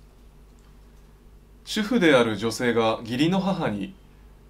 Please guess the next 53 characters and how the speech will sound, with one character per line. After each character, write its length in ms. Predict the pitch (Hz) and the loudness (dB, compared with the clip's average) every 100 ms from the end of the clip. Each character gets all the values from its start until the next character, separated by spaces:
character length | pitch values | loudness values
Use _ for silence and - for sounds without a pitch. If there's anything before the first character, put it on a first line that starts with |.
| - - | -20 -10
ス 160 | - | 0
マ 80 | 165 | 2
ホ 160 | 160 160 | 2 4
の 220 | 156 143 | 4 6
音 220 | 165 190 | 2 2
声 140 | 226 | 0
検 260 | 226 226 202 | 0 -2 -2
索 200 | 175 135 | -2 -2
の 100 | 113 | 0
や 80 | 107 | 0
り 100 | 123 | 0
方 300 | 143 143 143 | -4 -2 0
を 180 | 135 123 | 0 -2
教 180 | - 175 | -2 -2
え 120 | 175 | -2
よ 120 | 185 | -2
う 20 | |
と 120 | 180 110 | -4 -6
し 100 | 117 | -6
ま 100 | 123 | -8
し 80 | |
た 140 | - 98 | -6 -6
が、 240 | 92 92 - - - - - - | -6 -6 -12 -20 -20 -20 -20 -4
思 320 | 127 160 208 | -2 0 0
わ 80 | 233 | 0
ぬ 140 | 175 | -2
事 180 | 104 139 | -6 -6
態 160 | 175 104 | -6 -6
が 80 | 87 | -8
起 80 | 87 | -12
き 80 | 87 | -18
ま 80 | |
し 80 | - | -18
た。 100 | - - - - - - - - - - - - - - - - - - - - - - | -20 -20 -20 -20 -20 -20 -20 -20 -20 -20 -20 -20 -20 -20 -20 -20 -20 -20 -20 -20 -20 -16
最 260 | - 151 156 | -2 -2 0
近 180 | 165 156 | -4 -4
義 160 | 135 | -4
理 80 | 156 | -2
の 100 | 175 | -2
母 280 | 180 156 123 | -2 -4 -4
が 120 | 104 | -6
ス 160 | - 139 | -4 -2
マ 100 | 170 | 0
ホ 140 | 185 | 0
デ 140 | 185 | -2
ビ 140 | 170 131 | 0 -2
ュ 20 | |
ー 40 | 98 | -4
を 20 | |
し 80 | - | -8
た 80 | |
た 100 | 101 | -6
め、 240 | 98 95 | -6 -6